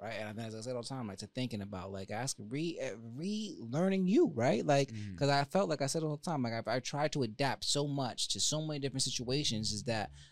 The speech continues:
Speaker 1: I'm honestly confused. Do I genuinely like this, or did I convince myself to like this to fit in?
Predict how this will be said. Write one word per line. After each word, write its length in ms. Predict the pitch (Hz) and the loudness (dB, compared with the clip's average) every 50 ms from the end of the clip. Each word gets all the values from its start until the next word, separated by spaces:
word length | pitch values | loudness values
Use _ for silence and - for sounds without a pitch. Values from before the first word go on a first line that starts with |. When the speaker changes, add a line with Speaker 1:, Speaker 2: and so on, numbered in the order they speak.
| - - | -14 -6
Speaker 1:
I'm 260 | - 110 139 147 135 | 0 2 2 2 2
honestly 480 | 87 117 139 156 160 156 139 - 156 147 | 0 0 2 2 4 4 2 2 0 0
confused. 560 | 135 - 127 113 - 135 151 156 147 127 107 | 0 0 0 0 0 0 0 0 0 0 0
Do 140 | - 120 117 | 2 2 4
I 160 | 113 120 123 | 4 4 2
genuinely 800 | 113 110 104 107 120 131 147 160 170 185 185 180 170 170 175 175 | 0 0 0 0 2 4 4 4 6 6 6 6 4 4 4 4
like 320 | 151 127 123 123 147 160 170 | 4 4 4 4 4 4 2
this, 420 | 175 170 196 220 240 269 - - | 2 2 4 4 4 4 2 0
or 240 | - - 135 131 131 | 2 2 4 4 4
did 180 | 117 120 117 | 2 2 2
I 120 | 127 135 143 | 2 2 2
convince 580 | - - 147 123 113 107 131 180 214 214 - | 2 2 2 2 4 6 8 8 8 8 6
myself 460 | 151 147 127 123 117 - 123 117 110 - | 4 2 2 2 2 2 0 0 0 0
to 100 | - 127 | 0 0
like 300 | 117 117 117 117 107 101 | 0 0 -2 -4 -4 -4
this 200 | 104 110 107 - | -4 -2 -2 0
to 100 | - 113 | -2 -2
fit 240 | - - 113 110 110 | -4 -4 -4 -4 -4
in? 180 | 123 110 87 | -4 -6 -6